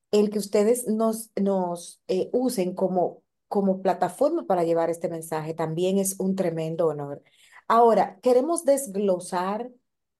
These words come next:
todo este acróstico pasito a paso. Y hoy queremos hablar de la S, de qué se trata,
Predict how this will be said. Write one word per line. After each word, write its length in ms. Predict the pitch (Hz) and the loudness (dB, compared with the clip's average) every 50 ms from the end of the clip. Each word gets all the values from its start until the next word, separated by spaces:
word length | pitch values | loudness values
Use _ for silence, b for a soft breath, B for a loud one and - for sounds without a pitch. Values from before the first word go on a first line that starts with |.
| _ _ _ _ _ _ _ _ | _ _ _ _ _ _ _ _
todo 520 | - 247 233 226 226 226 240 240 247 254 240 | 4 4 6 6 6 6 4 4 4 4 2
este 340 | 214 208 208 208 208 - 208 | 2 0 -2 -4 -4 -4 -4
acróstico 840 | 202 202 - 202 196 190 190 190 190 - 202 196 196 196 196 190 | -4 -2 -2 0 0 0 0 -2 -6 -10 -10 -6 -4 -4 -4 -2
pasito 540 | - 180 165 160 160 - 202 202 196 190 214 | 0 -2 -2 -2 -4 -6 -6 -6 0 2 2
a 120 | 196 190 190 | 0 2 2
paso. 420 | 208 190 - - - - 143 135 _ _ _ _ _ _ _ _ _ _ _ _ _ _ _ _ _ _ _ | 2 0 0 -2 -8 -14 -16 -18 _ _ _ _ _ _ _ _ _ _ _ _ _ _ _ _ _ _ _
Y 260 | - - 254 262 269 | -6 -4 0 4 6
hoy 440 | 269 277 277 254 247 254 269 - _ _ | 6 8 8 6 6 4 2 -6 _ _
queremos 480 | - 185 175 170 170 175 190 190 190 - | -6 -4 -4 -2 -2 -2 -4 -4 -4 -4
hablar 420 | 202 180 170 170 160 165 165 160 - _ _ | -4 -2 -2 -2 -2 -4 -6 -8 -14 _ _
de 400 | - 147 139 139 180 175 170 170 165 | -20 -16 -8 -6 -4 -4 -2 -2 -2
la 260 | 170 160 151 - - _ _ - | -4 -4 -6 -8 -12 _ _ 0
S, 500 | 208 196 175 - - - 151 143 143 - - _ _ _ _ _ _ _ _ _ _ _ | 0 2 0 0 -4 -8 -10 -12 -12 -14 -18 _ _ _ _ _ _ _ _ _ _ _
de 200 | - 180 208 202 | -2 -2 -2 0
qué 100 | 202 226 | 2 0
se 160 | 208 208 - 202 | 0 0 -2 -2
trata, 800 | 196 - 196 202 190 185 185 185 - - 185 180 175 175 175 | 0 0 2 4 4 2 2 -2 -2 -2 0 0 0 -2 -6